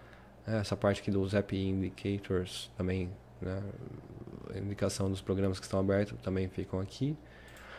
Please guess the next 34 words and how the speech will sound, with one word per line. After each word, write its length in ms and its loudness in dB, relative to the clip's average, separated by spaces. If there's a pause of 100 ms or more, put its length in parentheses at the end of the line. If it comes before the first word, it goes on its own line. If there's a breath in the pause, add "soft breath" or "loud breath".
(160 loud breath)
Aqui 160 2
na 80 8
parte 320 4
de 480 6
configuração, 600 2
mudou 240 4
alguma 200 2
coisa? 420 4 (2250 loud breath)
Apesar 260 2
que 60 0
eu 60 6
mudei 320 8
aqui, 460 6 (100)
ah, 180 4
mas 460 2
eu 60 6
mudei 180 4
só 100 2
a 20 4
aparência, 380 6
as 60 6
opções 300 2
são 140 4
as 160 4
mesmas, 440 6
né? 100 0 (600)
Aqui, 220 -6
ó. 200 -6
E 80 0
tem 200 -4
as 180 0
opções 360 2
do 80 0
sistema 480 2